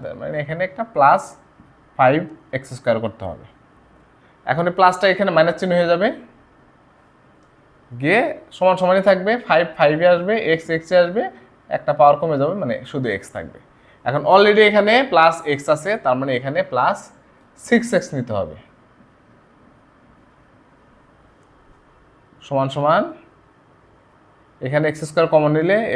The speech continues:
x minus ওয়ান প্লাস এখানে ফাইভ এক্স কমন নিলে x minus ফাইভ, এখানে প্লাস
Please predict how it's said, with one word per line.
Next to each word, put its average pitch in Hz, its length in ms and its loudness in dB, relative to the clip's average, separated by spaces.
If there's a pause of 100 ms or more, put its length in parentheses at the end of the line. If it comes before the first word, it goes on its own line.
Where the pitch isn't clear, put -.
x 135 40 -14 (180)
minus 165 360 2 (840)
ওয়ান 135 240 6 (1200)
প্লাস 127 400 4 (720)
এখানে 135 220 -2 (120)
ফাইভ 131 160 4 (100)
এক্স 147 180 -12
কমন 139 240 -2
নিলে 151 200 0 (1000)
x - 20 -20 (140)
minus 143 340 0 (440)
ফাইভ, 127 340 2 (2500)
এখানে 131 240 -2 (160)
প্লাস 135 220 2